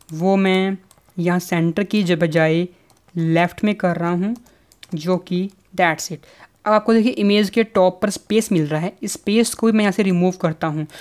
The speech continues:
तो क्या करना होगा, बॉडी में आएंगे,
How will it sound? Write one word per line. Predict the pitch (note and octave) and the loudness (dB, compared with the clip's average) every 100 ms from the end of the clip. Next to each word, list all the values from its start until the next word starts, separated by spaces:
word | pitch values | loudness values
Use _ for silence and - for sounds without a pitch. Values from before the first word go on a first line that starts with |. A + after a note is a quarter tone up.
| - - | -20 -16
तो | - | -12
क्या | - G3 G3+ | -2 0 0
करना | G#3 F#3+ F#3 | 0 2 2
होगा, | F3+ E3+ D3+ - - | 0 0 -4 -6 -8
बॉडी | D#3+ D#3+ D#3 F#3 | -2 0 0 -2
में | F#3+ | -2
आएंगे, | F#3+ E3 F3+ F3+ G3 | -2 -2 -2 -2 -4